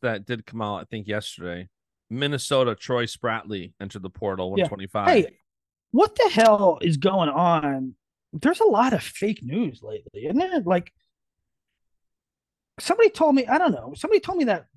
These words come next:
Speaker 2: Nomad, like, tweeted something at noon or something. I mean, nothing happened today, did it? Nobody committed today, did they? Other than, other
Speaker 1: Um,
Speaker 2: than Caleb Smith?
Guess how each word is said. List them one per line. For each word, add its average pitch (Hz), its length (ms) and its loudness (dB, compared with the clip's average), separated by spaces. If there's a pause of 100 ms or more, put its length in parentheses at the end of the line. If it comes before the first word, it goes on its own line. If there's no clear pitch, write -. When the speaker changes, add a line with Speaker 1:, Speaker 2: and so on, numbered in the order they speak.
(120)
Speaker 2:
Nomad, 226 640 4
like, 180 180 0 (180)
tweeted 208 500 -2 (220)
something 240 380 -2
at 175 160 -4
noon 220 380 4
or 269 120 -6
something. 285 560 -4 (680)
I 208 40 -2
mean, 226 120 2
nothing 269 300 -2
happened 175 380 -6
today, 131 180 -12
did 160 160 -10
it? 311 120 -10 (680)
Nobody 339 220 0
committed 165 420 0
today, 120 240 -6
did 160 140 -4
they? 254 160 0 (1080)
Other 202 200 0
than, 190 120 0
other 233 380 0
Speaker 1:
Um, 214 80 -4
Speaker 2:
than 180 240 -6 (580)
Caleb 202 320 -2
Smith? 208 260 -4